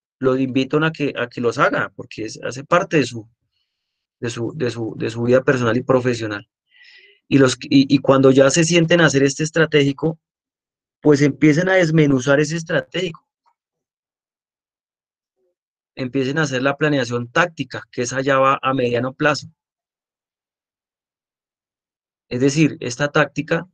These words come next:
ma-, aproximadamente entre dos y tres años, ¿cómo voy esa, esa, esa planificación táctica a mediano plazo a aportar a esa visualización de cuatro años hacia allá?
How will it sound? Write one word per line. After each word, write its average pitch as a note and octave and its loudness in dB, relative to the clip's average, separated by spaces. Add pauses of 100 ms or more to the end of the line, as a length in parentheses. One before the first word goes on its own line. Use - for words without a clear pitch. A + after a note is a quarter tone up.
(100)
ma-, B2+ -6
aproximadamente B2+ -2
entre C#3+ 2
dos B2 2
y C#3 -8
tres C#3+ 0
años, D3+ -2 (1000)
¿cómo D3+ 4
voy D#3+ 4 (100)
esa, C#3+ -6
esa, D3 -4
esa C#3+ -6
planificación C3+ -4
táctica D3+ -4 (500)
a - -6
mediano B2 0
plazo C3+ 0
a C3+ 0
aportar B2 -2
a C#3+ 2
esa C#3 2
visualización B2+ -2
de B2+ -8
cuatro C3+ -4
años C3 -4
hacia A#2+ -8
allá? B2+ -10